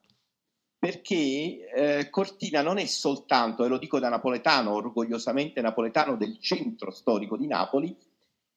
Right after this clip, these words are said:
perché Cortina non è soltanto una località sciistica importante dove si pratica sport, dove ci sono le montagne,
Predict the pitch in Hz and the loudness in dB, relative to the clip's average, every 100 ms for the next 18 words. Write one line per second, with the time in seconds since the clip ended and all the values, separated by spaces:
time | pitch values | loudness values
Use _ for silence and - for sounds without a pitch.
0 | _ _ _ _ 233 247 233 196 190 175 | _ _ _ _ 0 2 2 2 2 0
1 | 247 226 175 185 180 - 139 - 151 156 | 2 4 4 0 -2 -2 -2 2 4 4
2 | 147 147 135 - _ _ 98 135 147 143 | 2 2 2 0 _ _ -2 2 2 4
3 | 131 135 123 147 - - 139 147 - 143 | 2 0 0 0 2 0 -2 -6 -4 0
4 | 135 120 123 113 - 135 165 147 113 127 | 2 2 -4 -6 4 4 4 0 -2 0
5 | 117 113 104 123 123 - 117 127 123 117 | 0 -2 -2 -2 -2 -8 -2 -2 0 -4
6 | 113 - 117 135 135 113 - 104 113 123 | -4 2 4 4 0 -4 -6 -4 -2 -4
7 | 113 - 131 113 123 127 131 123 117 104 | -6 -2 0 0 -2 0 0 0 -4 -6
8 | - 101 87 92 101 104 | 0 0 0 -6 -6 -8